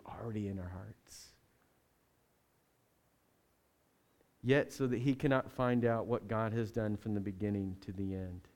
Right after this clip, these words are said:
It's a mystery sometimes. What struck me about this scripture is we got to see a short glimpse of what God had done from beginning to end in Coach's life.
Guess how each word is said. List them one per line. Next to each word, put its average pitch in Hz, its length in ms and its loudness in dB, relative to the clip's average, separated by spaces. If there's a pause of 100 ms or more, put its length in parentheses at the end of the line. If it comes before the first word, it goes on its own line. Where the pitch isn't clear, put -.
(1400)
It's 123 180 -6
a 113 40 0
mystery 98 500 -4
sometimes. 95 760 -8 (800)
What 120 140 -2
struck 147 340 -4
me 147 140 4
about 117 300 2
this 123 140 0
scripture 113 520 -2
is 98 440 -4 (1600)
we 143 200 -2
got - 300 -8
to 107 100 -4
see 107 580 -2
a 101 60 -4
short 123 520 -6
glimpse 110 560 -6
of 98 160 -6
what 107 180 -4
God 107 240 -6
had 104 220 -4
done 104 240 0
from 101 200 -4
beginning 101 460 -2
to - 220 -8
end 98 200 -2
in 90 100 -6
Coach's 90 420 -10
life. 101 180 -12